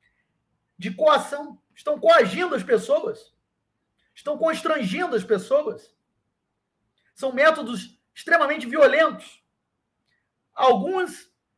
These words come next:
ancorados num discurso religioso e outros ancorados numa ideologia política xenófoba, mas que muitas vezes se misturam nessa onda neoconservadora, Cláudio.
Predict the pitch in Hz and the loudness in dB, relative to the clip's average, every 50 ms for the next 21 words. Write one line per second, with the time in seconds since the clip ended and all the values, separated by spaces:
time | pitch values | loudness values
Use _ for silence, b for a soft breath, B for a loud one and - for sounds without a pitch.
0 | _ _ _ _ 262 277 233 - 294 262 240 226 220 208 190 - - - 190 208 | _ _ _ _ -4 -4 0 4 4 6 6 6 4 4 2 0 -2 -8 -10 -8
1 | 254 277 254 240 262 - - - 233 220 196 180 - - 190 160 - _ _ _ | -8 -8 -8 -8 -10 -10 -8 -8 -6 -4 -4 -6 -6 -12 -14 -14 -14 _ _ _
2 | _ 262 330 320 320 - 247 311 370 339 294 285 330 320 359 381 - _ _ _ | _ -2 0 0 0 -2 0 0 2 4 4 4 4 2 -6 -10 -12 _ _ _
3 | _ _ _ _ _ _ _ _ _ _ _ 415 415 370 294 277 311 359 370 359 | _ _ _ _ _ _ _ _ _ _ _ 4 4 6 8 6 6 4 2 0
4 | 403 381 330 359 359 359 359 349 320 247 220 226 240 254 247 - - _ _ _ | -4 -4 -4 -4 -4 0 2 4 4 4 4 0 0 -4 -6 -10 -20 _ _ _
5 | _ _ _ 269 285 294 294 254 208 269 269 269 269 233 180 - 220 233 233 220 | _ _ _ -10 -6 -6 -4 -2 -2 -2 0 0 0 -2 -2 -6 -6 -2 -2 -2
6 | 220 226 - _ _ _ _ 277 285 247 240 285 320 320 - - 226 190 185 302 | -2 -2 -8 _ _ _ _ -8 -6 -6 -4 -6 -8 -8 -4 -4 -4 -4 -2 -4
7 | 311 285 247 240 262 - 185 - - - _ _ _ _ _ _ _ _ _ _ | -4 -2 -2 -4 -4 -4 -8 -16 -18 -20 _ _ _ _ _ _ _ _ _ _
8 | 330 330 330 320 - - 339 294 294 339 359 392 320 220 196 294 320 302 - 370 | 0 0 0 0 -2 -8 -8 -8 -8 -8 -6 -6 -6 -6 -6 -8 -8 -8 -10 -12
9 | 381 330 - - - 320 339 381 - 175 - - - _ _ _ _ _ _ _ | -14 -12 -14 -12 -6 0 0 0 0 -2 -6 -8 -20 _ _ _ _ _ _ _
10 | _ _ _ _ _ _ _ _ _ _ _ _ _ _ 196 233 262 254 254 277 | _ _ _ _ _ _ _ _ _ _ _ _ _ _ -4 -4 -4 -2 0 0
11 | 247 220 214 247 269 254 254 247 240 254 254 254 262 269 226 185 262 254 247 262 | 2 2 2 2 2 0 0 0 2 0 -2 0 -2 -6 -4 -4 -4 0 0 2
12 | 233 180 220 240 226 185 151 - - 165 139 113 98 92 | 2 2 2 2 2 2 0 -2 -4 -4 -4 -4 -8 -12